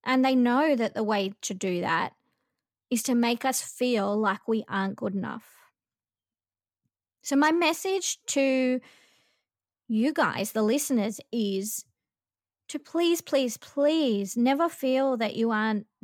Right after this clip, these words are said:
doing enough based on what you see these wellness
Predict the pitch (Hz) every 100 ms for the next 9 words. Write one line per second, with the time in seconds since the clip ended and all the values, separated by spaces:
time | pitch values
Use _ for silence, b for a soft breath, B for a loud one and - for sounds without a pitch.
0 | - - 233 240 247 240 - 233 220 196
1 | - - - - _ _ _ _ _ _
2 | _ _ _ _ _ - 247 247 - 269
3 | 262 247 247 - 254 269 - 269 277 220
4 | 196 226 214 - 214 214 240 240 233